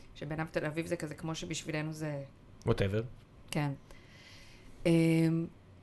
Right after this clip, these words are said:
Speaker 1: ואז, ב-, ובשלב מסוים, המ-, המדובב מתחיל להיכנס עם, אה, כל כמה ימים הוא יוצא מהתא, מתחיל להיכנס עם, אה, צ'ימידן שחור, ואנחנו רואים אחרי זה שמתחילים להופיע סמים בתא. מה זה רואים? רואים בווידאו, כי התא צולם,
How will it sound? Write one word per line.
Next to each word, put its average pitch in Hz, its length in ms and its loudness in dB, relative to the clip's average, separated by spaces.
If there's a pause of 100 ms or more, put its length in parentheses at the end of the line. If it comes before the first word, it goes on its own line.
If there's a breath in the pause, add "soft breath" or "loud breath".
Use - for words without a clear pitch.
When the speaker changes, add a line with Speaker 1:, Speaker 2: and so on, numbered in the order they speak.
(400)
Speaker 1:
ואז, 240 500 8
ב-, 196 200 8
ובשלב 196 640 6
מסוים, 196 580 2 (180)
המ-, 147 800 0 (320)
המדובב 165 460 4 (100)
מתחיל 180 360 -4
להיכנס 165 500 0
עם, 156 140 0
אה, 143 160 0
כל - 120 -12 (200)
כמה 170 180 2
ימים 160 200 0
הוא 147 80 0
יוצא 143 240 -4
מהתא, 147 380 0 (920)
מתחיל 226 240 2
להיכנס 202 360 -2
עם, 196 120 0
אה, 180 160 4
צ'ימידן 226 360 0
שחור, 349 360 2
ואנחנו 190 280 0
רואים 226 180 0
אחרי 175 240 2
זה 175 80 -6
שמתחילים 170 500 -4
להופיע 180 200 4
סמים 165 360 2
בתא. 156 220 -2 (920 loud breath)
מה 185 120 8
זה 226 100 6
רואים? 214 340 10
רואים 233 220 10
בווידאו, 285 400 4
כי 185 100 4
התא 185 160 2
צולם, 240 480 4